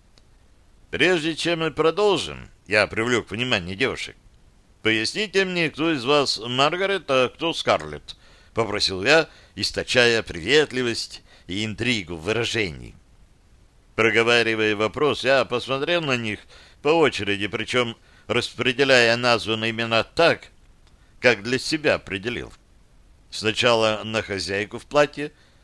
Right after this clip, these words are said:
а следом и на амазонку, отламывающую лапу от зажаренного зайчонка. "Да вы, или ты все и сам понял",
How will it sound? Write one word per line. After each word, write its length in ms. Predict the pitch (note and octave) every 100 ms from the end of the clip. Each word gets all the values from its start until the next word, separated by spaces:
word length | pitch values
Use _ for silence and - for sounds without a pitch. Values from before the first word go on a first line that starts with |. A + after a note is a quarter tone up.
| _
а 300 | G2+ G#2 G2
следом 600 | G#2 - A2 A2+ B2 C3+
и 100 | B2+
на 200 | A#2+ B2+
амазонку, 720 | C#3 D#3 D#3+ G#3 F3 G2 C2+ C2 - -
отламывающую 880 | G#2 G2+ A2+ G#2+ G#2 G#2 F#2 - G2+
лапу 400 | A#2+ C3+ A2+ G#2
от 100 | G2
зажаренного 640 | G#2 G#2 A2+ G#2 G#2 G2+
зайчонка. 720 | F#2+ A2+ A#2 - F#2+ C#2+ C2 - _ _ _ _ _ _ _ _ _ _ _ _ _ _ - - - - E2+
"Да 380 | C3 C3+ C3+
вы, 520 | C3 C#3 D#3+ E3 C#3+ A2+
или 200 | A#2+ B2
ты 360 | A#2+ - C3+ C3+
все 200 | - C3
и 40 |
сам 260 | A#2 F3 F3
понял", 380 | F#3+ F#3 F3+